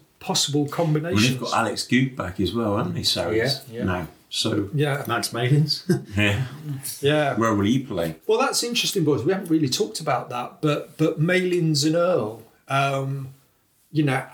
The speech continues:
Speaker 1: how much of an influence are they gonna have the, on the game? As in, they know how Bears
Speaker 2: Yeah.
Speaker 1: play and lots of
Speaker 3: Mm.
Speaker 1: the calls.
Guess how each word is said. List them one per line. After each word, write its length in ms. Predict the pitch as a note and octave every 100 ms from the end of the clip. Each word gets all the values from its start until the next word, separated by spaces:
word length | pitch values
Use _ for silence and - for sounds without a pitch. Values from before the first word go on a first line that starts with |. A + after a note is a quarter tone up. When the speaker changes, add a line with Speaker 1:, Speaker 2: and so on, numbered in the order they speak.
| -
Speaker 1:
how 800 | - - F#3 F#3 F#3 F3 E3+ - D#3
much 460 | D3+ E3+ - -
of 100 | D3+
an 100 | D3
influence 600 | D#3 D#3+ - D#3 C#3+ -
are 40 | C#3
they 200 | D#3 D#3+
gonna 240 | D#3+ A2+
have 220 | B2+ C3
the, 240 | B2+ - -
on 180 | C3 C3
the 80 | C3+
game? 460 | C#3 A#2+ A#2+ D3+ - - _ _ _ D3+
As 220 | C#3 D#3+
in, 260 | D3+ D3
they 220 | D3 D3+ D3+
know 500 | D#3 E3+ D#3 D3+ C3
how 600 | - D#3+ D3 C3+ C#3+ - -
Bears 340 | D#3+ D3+ C#3 -
Speaker 2:
Yeah. 60 |
Speaker 1:
play 360 | - D3+ D#3 D3
and 140 | C3+ -
lots 220 | - E3+
of 60 |
Speaker 3:
Mm. 40 | C#3
Speaker 1:
the 60 |
calls. 760 | - - E3 D3+ D#3 D3+ -